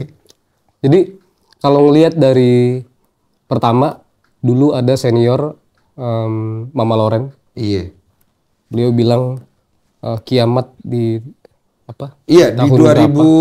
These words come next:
Speaker 1: berapa?
Speaker 2: berapa?
Speaker 1: Iya.
Speaker 2: Dua ribu dua belas kiamat
Speaker 1: Iya.
Speaker 2: ya. Terus net-, netizen bilang, yang kiamat Mama Lorennya
Speaker 1: Iya.
Speaker 2: katanya ya.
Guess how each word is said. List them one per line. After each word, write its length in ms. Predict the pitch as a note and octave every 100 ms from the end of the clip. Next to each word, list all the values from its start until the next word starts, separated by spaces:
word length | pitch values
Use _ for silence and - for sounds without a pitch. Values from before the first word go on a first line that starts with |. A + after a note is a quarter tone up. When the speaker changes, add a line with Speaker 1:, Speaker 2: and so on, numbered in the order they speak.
| D#3+
Speaker 1:
berapa? 340 | C#3 D3 E3+ G#3+
Speaker 2:
berapa? 80 | - _ _ _ _ _ -
Speaker 1:
Iya. 300 | B2 A2+ G#2+ - - - - - _
Speaker 2:
Dua 200 | C#3 D3+
ribu 200 | D#3+ E3+
dua 180 | F3+ F#3
belas 260 | F#3+ G3 F3+
kiamat 440 | F3+ E3 E3+ E3+
Speaker 1:
Iya. 100 | D3+
Speaker 2:
ya. 100 | C#3 A#2+ A#2+ _ _
Terus 180 | - E3+
net-, 320 | D#3+ D#3 D3 _
netizen 460 | C3 C3+ C#3+ C#3+ E3+
bilang, 280 | D#3+ F3+ F3 - _
yang 200 | - C3+
kiamat 400 | B2+ D3 C#3 E3
Mama 240 | E3 C#3+ C3+
Lorennya 460 | C3+ C#3+ E3 E3+
Speaker 1:
Iya. 80 | C#3+
Speaker 2:
katanya 320 | C3+ A#2 G2+
ya. 160 | B2 A2